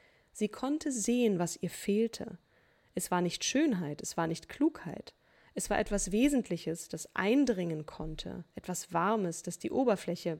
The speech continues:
durchbrach und den kalten Kontakt zwischen Mann und Frau aufrührte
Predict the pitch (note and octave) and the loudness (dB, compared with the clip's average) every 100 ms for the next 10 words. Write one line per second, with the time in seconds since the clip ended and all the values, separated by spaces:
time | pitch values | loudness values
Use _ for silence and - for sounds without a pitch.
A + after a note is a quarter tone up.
0 | - D#3+ - F3 D#3+ F3 D#3+ D#3+ G3+ F#3 | -4 -6 -6 -10 -4 -2 -2 0 0 0
1 | - F3+ F3 - A#3+ D4+ C#4+ - G3+ - | 0 -2 0 2 2 4 0 -2 -4 -4
2 | A#3+ A#3+ - - - F3+ - F3+ F3+ G#3+ | -2 -2 -6 -14 -10 -6 0 0 2 2
3 | A#3+ - G#3 G#3 - G#3 B3+ - - D3+ | 0 -4 -4 -2 0 2 2 -2 -8 -6
4 | D3+ - - | -6 -10 -12